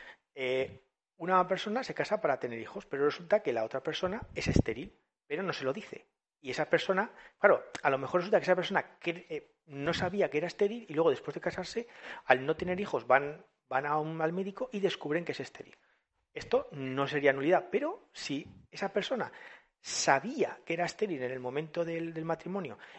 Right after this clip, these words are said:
y no lo quiso decir, porque si lo decía, obviamente, la, la otra persona no se iba a querer casar, en ese caso sí que, sí que, sí que cumple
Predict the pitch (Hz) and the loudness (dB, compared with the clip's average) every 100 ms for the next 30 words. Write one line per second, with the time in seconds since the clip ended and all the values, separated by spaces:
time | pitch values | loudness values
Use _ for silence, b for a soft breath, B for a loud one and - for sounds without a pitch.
0 | B - 143 180 240 214 208 202 190 - | B -12 -6 -4 -4 -4 -4 -2 -2 -4
1 | 254 - _ _ 127 117 113 - 120 120 | -8 -8 _ _ -14 -10 -8 -6 -2 -2
2 | 117 156 196 113 147 160 190 - - - | -2 0 0 0 -2 -2 -2 -6 -6 -6
3 | 135 113 - 117 131 147 143 139 175 120 | -4 -4 -2 0 0 0 -4 -4 -4 -6
4 | - 127 123 139 147 175 202 202 B B | -4 -2 0 -2 0 2 2 0 B B
5 | B 147 123 151 170 170 190 - - _ | B -4 -2 -2 -2 0 -2 -4 -10 _
6 | _ _ _ _ _ _ _ _ - 135 | _ _ _ _ _ _ _ _ -6 -4
7 | 131 139 143 - - - 135 139 139 139 | 2 2 2 -2 -8 -4 2 6 6 6
8 | 139 - _ _ _ - 139 - 156 160 | 4 0 _ _ _ -4 -2 0 0 2
9 | 170 220 - | 0 0 -8